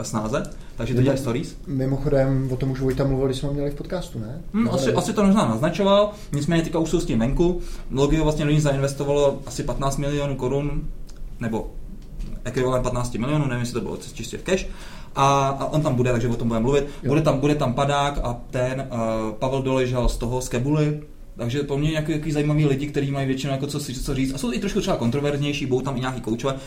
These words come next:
Speaker 1: Takže tady tu konferenci si nenechte ujít, dvacátého desátý, a je to v, eh, v La Fabrice, tuším. No. Takže to je první konfera, pak je DevStack, což je v Plzni, což je taková developerská konference, kterou byste si neměli ujít, ta, eh, nechat ujít.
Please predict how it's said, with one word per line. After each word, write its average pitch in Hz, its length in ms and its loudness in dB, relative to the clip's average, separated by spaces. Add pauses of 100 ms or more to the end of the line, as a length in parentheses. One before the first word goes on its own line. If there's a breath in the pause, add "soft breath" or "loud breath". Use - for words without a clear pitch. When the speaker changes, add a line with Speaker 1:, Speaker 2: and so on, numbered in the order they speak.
(140 loud breath)
Speaker 1:
Takže 135 200 0
tady 147 140 4
tu - 80 2
konferenci 147 400 0
si 139 100 -4
nenechte 147 280 -2
ujít, 160 260 2
dvacátého 143 480 2
desátý, 127 540 0 (300 loud breath)
a 117 100 -2
je 127 100 2
to 127 400 2
v, - 20 -6
eh, 113 380 2 (140)
v - 20 -14
La 110 240 2
Fabrice, 110 440 -4
tuším. - 220 -14 (140)
No. 123 160 -4 (640)
Takže 160 200 2
to 143 60 0
je 131 60 0
první 160 200 4
konfera, 165 400 2 (260 loud breath)
pak 147 160 2
je 127 100 4
DevStack, 127 500 2 (460)
což 123 180 -4
je 147 60 2
v 147 60 -4
Plzni, 117 580 2 (420)
což 123 140 -6
je 147 80 0
taková 131 240 2
developerská 123 480 0
konference, 147 440 0
kterou 156 200 0
byste 160 160 0
si 165 80 -2
neměli 165 280 2
ujít, 170 280 0
ta, 139 160 0
eh, 131 120 0
nechat 147 240 -2
ujít. 160 240 -2